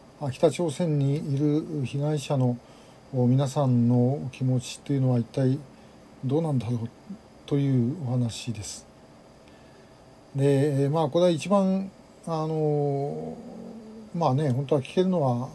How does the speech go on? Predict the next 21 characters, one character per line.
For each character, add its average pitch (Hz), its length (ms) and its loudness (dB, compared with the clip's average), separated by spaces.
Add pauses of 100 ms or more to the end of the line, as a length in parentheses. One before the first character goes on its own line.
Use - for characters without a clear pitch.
蓮 156 220 -4
池 143 100 0
さ 127 80 0
ん 120 60 2
た 117 100 -4
ち 123 100 -6
五 117 160 0
人 131 240 2 (600)
な 143 80 -2
ん 156 40 -2
で 160 80 -2
す - 120 -8
け 127 60 0
ど 113 100 -2
も、 131 340 2 (720)
な 135 80 0
か 156 100 0
な 165 80 -2
か 175 140 0
こ 185 100 -4
れ、 175 200 0